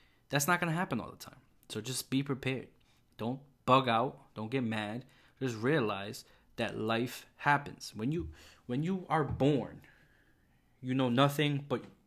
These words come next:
nothing. You, you're, you're a, you're a baby.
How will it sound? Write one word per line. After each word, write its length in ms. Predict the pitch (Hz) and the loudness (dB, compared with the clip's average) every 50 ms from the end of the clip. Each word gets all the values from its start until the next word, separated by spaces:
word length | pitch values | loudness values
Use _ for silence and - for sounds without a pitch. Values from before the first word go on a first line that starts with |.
| _ | _
nothing. 400 | 135 123 127 135 - - - - - - _ _ | -2 0 0 0 0 -4 -10 -16 -18 -20 _ _
You, 300 | 117 117 117 113 113 110 - - - - - _ _ | -10 -8 -6 -6 -6 -8 -10 -16 -20 -20 -20 _ _
you're, 220 | 120 120 113 110 | -2 0 0 0
you're 260 | 104 - 117 113 107 107 | -2 -2 -2 0 0 0
a, 120 | 101 - - | -2 -4 -6
you're 200 | 117 113 104 101 | -6 -4 -4 -4
a 60 | 101 | -4
baby. 640 | 101 - 123 127 135 135 131 135 131 131 127 127 - | -2 0 2 4 4 4 2 2 0 0 -2 -4 -10